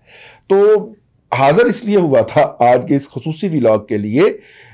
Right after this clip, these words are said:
कि इस तरह की कोई भी चीज आए तो उसको देखने की बजाय समझें कि आप इस वक्त पीटीआई इक़्तिदार जाता देख के अपना वो हथियार जिससे उसने ये कामयाबी हासिल की हुई है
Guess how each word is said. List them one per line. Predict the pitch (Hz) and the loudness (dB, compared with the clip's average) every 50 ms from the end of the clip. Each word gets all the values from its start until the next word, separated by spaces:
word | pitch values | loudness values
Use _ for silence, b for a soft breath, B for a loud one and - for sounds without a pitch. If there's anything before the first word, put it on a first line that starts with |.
| B _ | B _
कि | - 208 | -6 -6
इस | 214 - 226 202 208 | -4 -4 -4 -4 -2
तरह | 233 220 233 | -2 -2 0
की | 233 247 | -2 -2
कोई | 214 - 247 190 208 | -6 -2 0 0 0
भी | 196 240 254 | 2 0 -2
चीज | 247 - 202 170 160 147 | -2 -4 -4 -4 0 0
आए | 135 113 113 - | 2 2 2 0
तो | 139 - | -2 -6
उसको | 160 143 - 175 | -10 -10 -10 -10
देखने | 156 135 135 127 127 - 143 147 | -8 -6 -6 -8 -8 -8 -10 -10
की | 139 139 143 | -10 -10 -10
बजाय | 120 113 104 110 104 98 107 - - _ | -8 -8 -6 -4 -2 -2 -4 -4 -6 _
समझें | - - 123 127 127 139 160 156 131 | -12 -12 -10 -8 -6 -4 -4 -4 -4
कि | 107 - - - - | -8 -12 -12 -6 -2
आप | 110 110 120 - - - - | 0 0 2 0 -2 -4 -8
इस | 151 147 - - | -10 -10 -8 -8
वक्त | 143 139 139 - - | -10 -10 -10 -10 -8
पीटीआई | 135 127 123 - 135 120 110 107 120 131 - _ | -8 -8 -8 -6 -4 -2 -2 -2 -4 -6 -8 _
इक़्तिदार | 135 123 - _ 120 113 113 110 117 131 139 147 147 123 | -10 -12 -8 _ -8 -2 0 2 2 2 2 0 -2 -4
जाता | 117 117 110 113 - - 131 127 | -4 -4 -4 -4 -2 -2 -2 -2
देख | 117 107 107 101 135 156 156 156 _ - | -2 -6 -6 -4 -4 -4 -4 -6 _ -10
के | 127 117 117 - B B B B B B B - | -10 -10 -10 -12 B B B B B B B -4
अपना | 202 202 - - 247 254 254 | -4 -4 -4 -4 -2 -2 0
वो | 220 160 151 185 240 285 269 | -2 -2 -2 0 2 2 0
हथियार | 247 - - 165 151 131 127 127 131 | 0 -4 -2 0 2 2 2 0 -2
जिससे | 135 180 214 208 - - 214 | -6 -8 -10 -8 -4 -2 -2
उसने | 220 220 214 185 - - 196 208 | -2 -2 -6 -10 -8 -6 -6 -4
ये | 196 190 175 | -2 -2 -4
कामयाबी | - 175 147 135 127 127 123 120 117 113 120 113 | -2 -2 -4 -4 -2 -2 -2 -2 -2 -2 -4 -4
हासिल | - 101 - - 120 | -4 -4 -6 -8 -12
की | 110 - - 139 | -14 -14 -12 -10
हुई | 120 117 107 101 | -8 -8 -8 -6
है | 107 110 110 131 - | -4 -4 -4 -4 -6